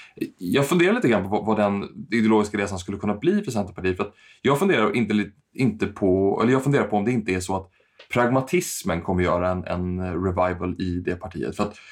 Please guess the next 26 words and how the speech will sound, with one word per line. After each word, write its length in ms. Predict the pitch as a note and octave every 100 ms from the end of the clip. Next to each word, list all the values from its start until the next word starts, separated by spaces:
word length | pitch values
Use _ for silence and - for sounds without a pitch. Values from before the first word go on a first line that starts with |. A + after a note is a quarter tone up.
| - - - - -
många 480 | C3+ D3 D#3+ D#3+ A2 - - -
personer 260 | A#2+ A2+ G2
som 140 | G2
har 140 | F#2+
varit 240 | G2 G2 F#2+
med 220 | F#2 F2
i, 300 | F2+ F2+ F#2+
i 40 |
politiken 440 | F2+ F#2 F2+ F2+ F2+ F2+
kanske 400 | F2+ F#2 F2+ E2+
sedan 260 | - F#2
Alliansen 500 | F#2 A2 C#3+ C3+ G#2
och 100 | F#2
framåt 360 | F2 F#2+ C3+ - _ _ _ _ -
tänker 340 | C3 C#3+ C3+
ju 140 | B2 A2
på, 360 | G#2+ F#2+ F2
på, 400 | - F#2+ F2+ F2
eh, 240 | F2 F2 F#2
Centerpartiet 500 | - F#2 F#2 F#2 F2
som 100 | E2+
ett 60 |
väldigt 240 | F2+ E2+ -
tydligt 260 | F2 D#2
liberalt 400 | D#2+ F#2+ B2+ C3+
parti. 320 | D3 B2+ D3+